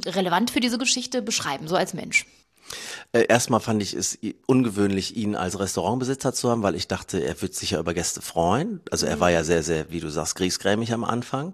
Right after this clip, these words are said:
Speaker 2: Ein Mann mit zwei Gesichtern, weil er dann, äh, ja später sehr auftaute und uns wie die größten Gäste, die er in den letzten zehn Jahren da hatte, behandelte.
Speaker 1: Ja, am Anfang, muss ich sagen, fand ich ihn aber vor allem dominant.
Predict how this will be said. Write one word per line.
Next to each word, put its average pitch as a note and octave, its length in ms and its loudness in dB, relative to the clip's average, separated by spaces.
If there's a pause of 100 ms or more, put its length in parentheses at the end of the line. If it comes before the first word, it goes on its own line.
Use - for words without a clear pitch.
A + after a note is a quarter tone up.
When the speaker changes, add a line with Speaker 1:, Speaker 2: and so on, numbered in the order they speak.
Speaker 2:
Ein F#2 540 2
Mann F#2+ 260 2
mit G2+ 160 0
zwei - 400 2
Gesichtern, C3 640 0 (280)
weil G2 200 4
er F#2+ 160 4
dann, F2+ 440 0
äh, E2+ 280 -6
ja F2+ 140 -2
später A2 380 -2
sehr F#2+ 240 0
auftaute C3 800 -2
und A2+ 300 -4
uns A2 500 0
wie G#2 160 -2
die G2 200 -2
größten A#2 560 6
Gäste, G#2 420 0
die F#2 140 -4
er F#2 60 0
in F2+ 60 -4
den F2 120 -4
letzten F2+ 400 -6
zehn A2 500 0
Jahren F2 340 2
da D#2 120 -4
hatte, D#2 180 -10
behandelte. - 480 -14 (220)
Speaker 1:
Ja, A3+ 280 2
am C4+ 100 4
Anfang, B3+ 300 2
muss B3+ 120 2
ich B3 120 -2
sagen, G#3+ 220 4
fand G#3 180 0
ich G#3 80 -4
ihn - 100 -8
aber G3 160 -6
vor - 260 -6
allem G3+ 240 0
dominant. F3+ 680 -2